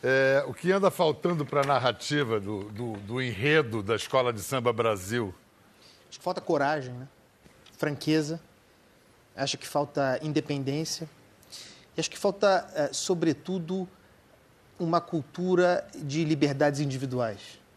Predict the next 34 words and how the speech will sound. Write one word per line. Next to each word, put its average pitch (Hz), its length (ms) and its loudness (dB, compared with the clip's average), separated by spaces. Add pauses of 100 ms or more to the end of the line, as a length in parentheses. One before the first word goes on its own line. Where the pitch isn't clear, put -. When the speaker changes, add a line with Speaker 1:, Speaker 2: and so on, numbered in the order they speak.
(300)
Speaker 2:
Acho - 140 -14
que 156 260 -6
isso 175 340 0
é 151 80 6
o, 127 360 2 (380)
é 135 160 2
o 120 120 -2
que - 160 -12
tá 147 200 0
em, 135 80 -4 (260)
o 131 60 -12
que - 160 -12
falta 143 420 0
ao 131 120 0
Brasil 131 580 -6 (120)
e 143 300 -4
é 143 60 0
algo 143 240 2
que - 100 -4
é 151 40 0
muito 170 200 -4
pouco 160 340 -2 (400)
compreendido. 147 880 -2 (460)
É, 131 260 0 (460)
o, 147 160 -6 (120)
o 147 140 -2
direito 143 480 2
fundamental 151 920 0 (120)
mais 156 460 0
importante 151 1000 -4 (380)
é 147 200 0
o 156 260 4
do 170 480 -4
indivíduo. 190 460 0